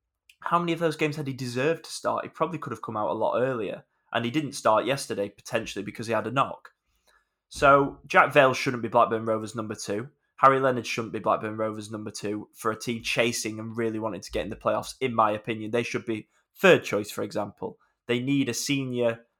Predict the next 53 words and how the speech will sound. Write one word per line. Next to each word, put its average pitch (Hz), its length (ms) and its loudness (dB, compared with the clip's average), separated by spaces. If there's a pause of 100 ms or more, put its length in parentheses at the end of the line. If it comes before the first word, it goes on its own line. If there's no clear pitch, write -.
(180)
alternative 113 600 0
in 113 80 -6
the 110 80 -8
summer 107 280 -4
to - 120 -12
Sam 113 200 -2
Gallagher, 110 280 2
which 156 220 -6
I 170 80 0
also 185 260 0
think 117 200 -8
could 147 260 -2
bring 143 240 0
out 135 160 8
the 127 80 -4
best 135 260 0
in 131 80 -6
Gallagher 135 440 2
again, 131 280 0
because 127 280 -6
he 156 160 0
is 143 180 -4 (360)
an 135 120 0
asset 135 400 2
at 117 100 -4
times, 113 460 -2
in 135 180 -6
the 131 80 -2
right 139 300 6
form, 110 480 0
playing 120 240 2
in 117 100 -6
the 117 80 -2
right 135 260 6
system, 113 500 -8 (560)
in 117 160 -6
the 117 100 -4
right 123 420 4 (680)
environments 117 720 4
to - 80 -10
be 123 100 0
an 120 100 -2
asset 120 300 0
at - 60 -8
championship 117 500 -6 (180)
level. 117 220 0
But 101 120 -8
there's 120 120 -6
no 208 220 6
doubt 127 280 10
at 107 80 0
the 117 80 0
minute, 101 440 -6